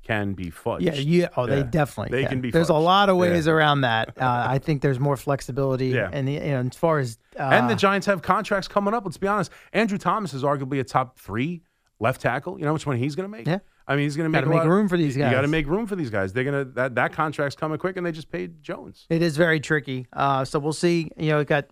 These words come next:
Speaker 2: rookies. The Giant rookies are reporting today, and then you got the veterans not far behind. The Jets, I believe, are tomorrow.
Speaker 1: Mm-hmm.
Speaker 2: So in short order here, uh, we're gonna have some, uh, some football practice on our hands, which is cool.
Speaker 1: Did I see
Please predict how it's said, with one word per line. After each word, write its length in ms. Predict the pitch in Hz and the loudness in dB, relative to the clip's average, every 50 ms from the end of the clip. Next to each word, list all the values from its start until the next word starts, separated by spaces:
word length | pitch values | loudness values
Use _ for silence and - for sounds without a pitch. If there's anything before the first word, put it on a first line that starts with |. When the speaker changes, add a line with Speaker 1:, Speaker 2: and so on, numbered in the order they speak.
| - - | -16 -6
Speaker 2:
rookies. 600 | 185 160 185 180 - 185 185 185 180 175 147 147 | 0 2 2 2 2 2 2 2 2 0 -2 -4
The 100 | 139 139 | -6 -6
Giant 340 | 120 143 160 160 165 165 160 | 0 2 2 2 2 2 0
rookies 320 | 165 160 139 170 160 139 | 0 0 2 0 2 2
are 40 | 156 | 2
reporting 420 | 160 151 - - 170 165 160 160 151 | 0 0 0 0 0 2 2 0 0
today, 500 | - - 147 151 156 160 160 156 156 151 - | 0 0 2 2 2 2 0 0 -4 -6 -6
and 140 | 156 139 135 | -4 -2 -2
then 100 | 135 135 | 0 0
you 60 | 139 | 0
got 160 | 147 143 139 | -2 -2 -2
the 40 | 139 | -2
veterans 420 | 123 139 147 147 147 143 143 135 127 | 0 2 2 2 2 0 -2 -2 -2
not 180 | 143 135 131 | -2 -2 -2
far 220 | - - 139 131 123 | 0 0 0 0 0
behind. 420 | 123 117 120 147 165 170 170 160 | -2 -2 0 2 4 4 2 2
The 60 | 147 | 0
Jets, 340 | 120 113 120 160 185 226 - | -2 -2 0 0 0 2 0
I 80 | 247 208 | 0 0
believe, 380 | 156 160 160 160 160 156 143 | 2 2 2 2 2 2 2
are 280 | 147 143 147 143 139 131 | 2 2 2 2 2 0
tomorrow. 760 | 123 - - 131 131 127 156 233 254 190 104 101 113 151 202 - - - - - | -2 -4 -6 -4 -2 0 0 2 2 0 0 2 0 0 -2 -4 -6 -8 -10 -8
Speaker 1:
Mm-hmm. 320 | 98 101 117 120 127 143 | -6 -4 -2 -2 -2 -2
Speaker 2:
So 200 | 139 - 160 160 | -2 -2 0 0
in 120 | 160 156 135 | 0 0 -2
short 320 | - - - 185 190 180 | -2 0 0 2 4 4
order 220 | 175 180 196 196 180 | 4 4 4 4 4
here, 400 | 156 151 156 156 151 151 156 156 | 4 4 4 4 4 4 4 4
uh, 260 | 151 151 147 151 151 | 4 4 4 4 2
we're 160 | 143 135 151 | 2 2 0
gonna 140 | - 175 175 | 2 2 2
have 200 | 175 175 180 160 | 4 2 2 0
some, 300 | - - 196 190 196 196 | 0 0 2 2 4 4
uh, 240 | 196 190 196 196 196 | 4 4 4 2 0
some 160 | - - 196 | -2 -4 -6
football 320 | 170 - 233 - 269 247 208 | -6 -4 -2 0 0 0 4
practice 340 | - 160 156 135 - - | 2 2 2 2 -2 -4
on 140 | 139 147 143 | -2 0 0
our 80 | 131 120 | 0 0
hands, 240 | 127 127 123 117 117 | -2 -2 -4 -6 -6
which 220 | 123 123 - - | -10 -12 -12 -12
is 100 | 123 - | -12 -10
cool. 180 | - 139 120 - - - | -8 -8 -8 -8 -8 -6
Speaker 1:
Did 120 | - 151 151 | -6 -4 -2
I 180 | 175 208 240 | -2 -2 -2
see 640 | 226 - - - - 196 208 202 202 208 202 202 - | -4 -6 -6 -6 -4 -4 -2 -2 -4 -6 -8 -10 -14